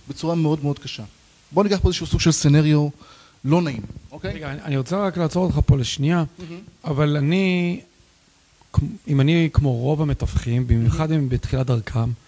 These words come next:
Speaker 1: כן.
Speaker 2: אנחנו בתחום שהוא כל כך תחרותי, ויש כל כך הרבה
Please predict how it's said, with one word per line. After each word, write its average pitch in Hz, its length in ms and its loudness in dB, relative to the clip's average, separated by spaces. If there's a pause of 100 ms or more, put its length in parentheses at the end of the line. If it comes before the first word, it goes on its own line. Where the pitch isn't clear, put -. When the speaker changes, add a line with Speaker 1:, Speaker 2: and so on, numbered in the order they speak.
Speaker 1:
כן. 139 140 -12 (460)
Speaker 2:
אנחנו 123 540 0 (1300)
בתחום 156 440 4
שהוא 143 220 -8
כל 127 120 -6 (160)
כך 185 200 -8
תחרותי, 127 680 -6 (440)
ויש 135 160 0
כל - 180 2
כך 170 200 2
הרבה 160 240 0